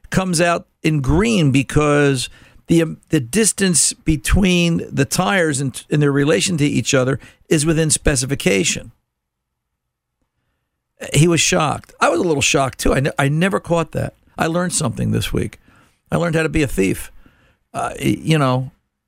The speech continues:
they kept selling him alignments and kept charging him. Now, the tragedy, <laughs> okay, if there is a tragedy here, and there is, the tragedy is the vehicle doesn't have a problem. And I,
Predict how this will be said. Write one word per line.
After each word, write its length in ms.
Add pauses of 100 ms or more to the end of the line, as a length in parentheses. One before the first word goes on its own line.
they 300
kept 180
selling 300
him 80
alignments 440
and 120
kept 180
charging 460
him. 140 (880)
Now, 160
the 100
tragedy, 920 (460)
<laughs> 500
okay, 420 (560)
if 160
there 160
is 120
a 40
tragedy 600
here, 200
and 80
there 180
is, 380 (680)
the 100
tragedy 600
is 140
the 80
vehicle 280
doesn't 200
have 140
a 40
problem. 600 (920)
And 120
I, 100